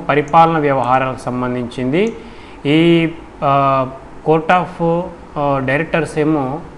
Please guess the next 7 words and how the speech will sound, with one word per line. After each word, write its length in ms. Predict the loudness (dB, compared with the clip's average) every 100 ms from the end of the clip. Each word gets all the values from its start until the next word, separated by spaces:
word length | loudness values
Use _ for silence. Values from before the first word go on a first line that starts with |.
| -8
వాణిజ్య 640 | 2 2 4 2 0 -2
అంటే 240 | -2 -2 2
ఆర్థికపరమైనటువంటి 1200 | 2 2 0 -4 0 0 0 -2 -2 -6 -4 -2
వాణిజ్య 400 | -2 -4 -4 -2
వ్యాపారాలకు 520 | -2 -2 -4 -6 -8
సంబంధించి, 480 | -8 -8 -10 -12 -12
అంటే 220 | -10